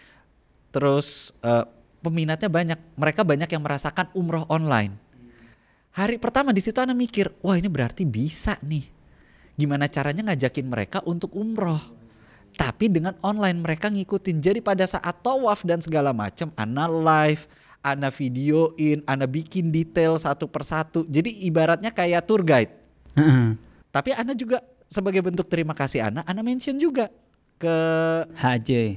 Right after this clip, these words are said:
Speaker 1: H A C umroh
Speaker 2: Hmm,
Speaker 1: punyanya
Speaker 2: hmm.
Speaker 1: Habib Abdullah.
Speaker 2: Hmm, hmm, hmm.
Speaker 1: Kalau dihitung sebenarnya value to value atau enggak? Enggak.
Speaker 2: Hmm.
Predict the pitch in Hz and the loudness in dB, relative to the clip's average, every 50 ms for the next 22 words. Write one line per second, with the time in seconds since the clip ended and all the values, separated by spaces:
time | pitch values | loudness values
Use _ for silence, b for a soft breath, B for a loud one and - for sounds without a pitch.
0 | - - _ - 160 143 156 160 160 - 151 165 123 120 117 156 156 156 156 151 | -10 -16 _ -10 -6 -6 -4 -6 -6 -6 -2 2 4 4 4 4 0 -2 -4 -2
1 | 143 143 147 147 147 156 147 151 139 143 147 143 147 131 117 120 - 123 120 120 | 0 2 2 2 0 0 0 0 0 0 0 0 0 0 0 2 2 2 2 2
2 | 107 117 110 b b b b b b b b b b b b b _ 214 247 285 | 2 0 -2 b b b b b b b b b b b b b _ 0 2 2
3 | 285 240 285 277 262 269 269 349 359 381 359 - 240 208 208 214 226 233 240 339 | 2 2 0 0 0 -2 -2 -4 -6 -4 -4 0 0 2 2 2 2 0 0 -2
4 | 392 392 - - _ _ _ _ _ _ _ _ _ _ _ _ _ _ _ - | -6 -6 -8 -12 _ _ _ _ _ _ _ _ _ _ _ _ _ _ _ -2
5 | 214 208 220 220 214 220 208 - 226 214 240 302 277 254 247 269 277 302 277 - | -2 0 -2 -2 -4 -4 -4 -4 -4 -2 0 0 -2 -2 -2 -4 -6 -4 -6 -6
6 | - - - 110 139 196 233 254 233 143 135 - _ _ _ _ 127 113 107 101 | -6 -8 -12 -10 -10 -2 0 0 0 0 -2 -6 _ _ _ _ 0 2 2 0